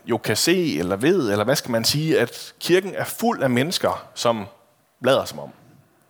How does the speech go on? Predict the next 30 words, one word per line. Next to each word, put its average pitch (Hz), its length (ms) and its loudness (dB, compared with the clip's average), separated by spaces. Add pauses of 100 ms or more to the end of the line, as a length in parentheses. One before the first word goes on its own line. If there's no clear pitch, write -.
(1120)
Øh, 113 560 6
som 127 220 0
egentlig 160 240 4
ikke - 320 -2
hører 123 260 0
til 175 300 0
der, 113 360 2
men, 110 320 -4
men 113 180 -2
sidder 151 240 4
der 104 100 4
alligevel, 120 500 2
fordi 110 360 -10 (300)
at - 480 -2 (480)
det 107 120 0
var 107 80 4
jo, 92 220 -4 (460)
det 104 100 2
var 117 60 4
jo 107 100 4
nemt. 92 380 -4 (1040)
Sådan 139 220 0
var 120 100 4
det 131 80 2
i - 20 0
hvert 113 140 2
fald 107 120 -4
på - 120 -14
Luthers 120 260 -2
tid. 92 240 -8